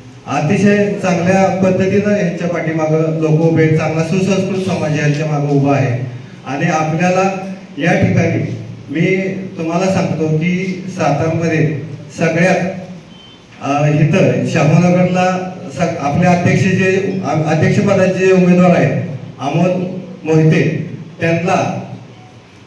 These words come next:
संपूर्ण सातारमध्ये सगळ्यात जास्त मतदान हे शाहूनगरमधनं असेल, हे मी आपल्या सगळ्यांच्या वतीनं ग्वाही देतो. आणि आपले जे उमेदवार आहेत, आता काय आपले जे प्रॉब्लेम आहेत हे आपल्या सगळ्या उमेदवारांना माहिती आहे.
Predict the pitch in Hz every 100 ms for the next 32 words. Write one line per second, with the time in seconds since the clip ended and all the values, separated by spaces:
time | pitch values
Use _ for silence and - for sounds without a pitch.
0 | - - 170 160 - 208 202 160 - 190
1 | 185 165 160 156 175 175 185 196 180 190
2 | - 151 180 180 175 170 175 180 190 160
3 | 160 160 160 156 143 123 - - - -
4 | - - - - - - - 180 190 190
5 | 196 202 190 165 190 190 196 185 190 202
6 | 190 185 185 185 190 185 170 160 160 143
7 | 120 - - - - - - 180 196 208
8 | - - - - - - 147 185 202 208
9 | 208 208 190 - - 135 - 143 175 180
10 | 185 - - - - - - - - -
11 | - - - 165 180 185 - 156 165 180
12 | 190 196 208 190 190 190 175 180 196 185
13 | - - 196 190 190 202 190 190 196 196
14 | 190 190 190 196 170 151 160 - -